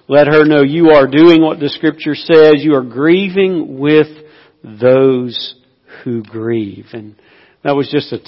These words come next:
tough thing to get this morning and to process, really heartbreaking, uh, for us. Uh, it's Austin Williford is the young man's name. Many of you know Austin, and, uh, some of you know him very well. And so really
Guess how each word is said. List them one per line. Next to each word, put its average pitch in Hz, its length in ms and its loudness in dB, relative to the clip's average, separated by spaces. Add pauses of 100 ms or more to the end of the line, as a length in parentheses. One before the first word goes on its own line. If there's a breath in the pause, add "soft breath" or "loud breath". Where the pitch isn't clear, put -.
tough 170 320 0
thing 160 500 0
to 120 140 -6
get 143 320 0
this 139 220 -8
morning 143 500 -2
and 110 120 -6
to 107 40 -20
process, 131 840 -4 (500 soft breath)
really 127 640 -2
heartbreaking, 127 1400 -2
uh, 117 220 -20 (160)
for 120 240 -8
us. 113 540 -8 (500 soft breath)
Uh, 110 400 -14
it's - 500 -18
Austin 151 920 0
Williford 123 640 -6
is - 240 -18
the 120 60 -14
young 117 260 -6
man's 110 320 -10
name. 113 300 -8
Many 127 160 -4
of 123 80 -8
you 123 100 -10
know 120 240 -6 (400 soft breath)
Austin, 113 460 -14 (160)
and, 110 440 -20
uh, 113 220 -20 (460 soft breath)
some 123 160 -10
of 113 80 -12
you 123 80 -10
know 123 140 -4
him 113 100 -8
very 117 240 -6
well. 113 320 -6
And 104 100 -20
so 117 140 -16
really 127 420 -6